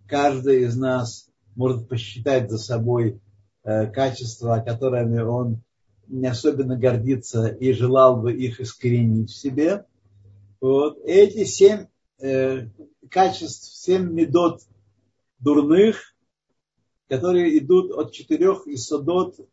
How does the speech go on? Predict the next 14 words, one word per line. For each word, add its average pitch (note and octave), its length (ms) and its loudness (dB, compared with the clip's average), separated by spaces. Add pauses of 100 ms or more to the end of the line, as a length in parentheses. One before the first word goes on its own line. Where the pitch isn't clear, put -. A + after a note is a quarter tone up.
э, C3 180 -4
плохих, D3+ 800 -2
от, B2 300 -8
э, A2 580 -2 (520)
э, A2+ 440 -8
земли, D#3+ 840 6
воды, E3 640 2 (460)
огня D3 520 -2
и C#3+ 100 0
воздуха, B2+ 840 -2
четыре D#3 480 0
основы C3 800 0 (160)
материальной A#2+ 800 0
жизни. A#2+ 540 -4